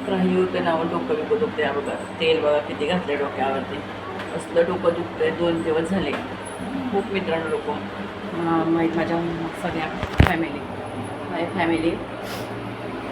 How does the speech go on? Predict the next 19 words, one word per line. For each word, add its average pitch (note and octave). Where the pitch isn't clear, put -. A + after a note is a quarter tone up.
अहो F#3
एवढं F#3+
डोकं G3
दुखतंय F#3
काय F3
विचारायचं, D3+
लय F3+
म्हणजे G#3+
खूपच A3+
डोकं F#3+
दुखतंय. F3
बरं -
का, -
चपाती G3+
देऊ? G3
प्रणवी F#3+
कोरडी G3+
चपाती F3+
खाते. D3